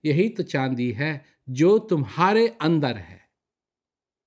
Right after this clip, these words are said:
ये सारी चीज़ें जब तुम जानने लगोगे और अच्छी तरीके से जान लोगे कि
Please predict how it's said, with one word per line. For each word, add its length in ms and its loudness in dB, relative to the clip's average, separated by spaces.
ये 100 4
सारी 420 0
चीज़ें 500 -2
जब 280 -2
तुम 160 2
जानने 420 0
लगोगे 580 -2
और 400 -2
अच्छी 240 0
तरीके 320 2
से 140 2
जान 340 4
लोगे 300 -2
कि 380 -14